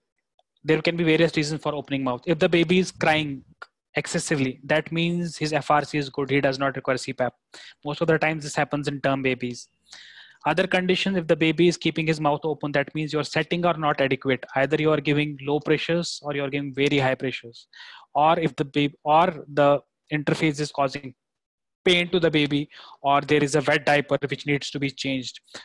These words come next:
So generally speaking, majority of the babies who are on adequate C pap settings will not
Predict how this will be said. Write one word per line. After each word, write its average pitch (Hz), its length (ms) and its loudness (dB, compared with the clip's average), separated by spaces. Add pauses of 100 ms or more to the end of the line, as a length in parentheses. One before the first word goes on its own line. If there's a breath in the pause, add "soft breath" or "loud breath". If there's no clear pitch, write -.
(160 loud breath)
So 151 440 -2 (1500)
generally 165 380 2
speaking, 170 500 -2
majority 147 340 0
of 156 60 0
the 160 80 2
babies 147 380 0
who 143 100 -4
are 143 120 2
on 139 220 -2 (240)
adequate 151 460 2
C 156 140 -2
pap 151 180 0
settings - 500 -4 (720 loud breath)
will 147 120 2
not 147 380 0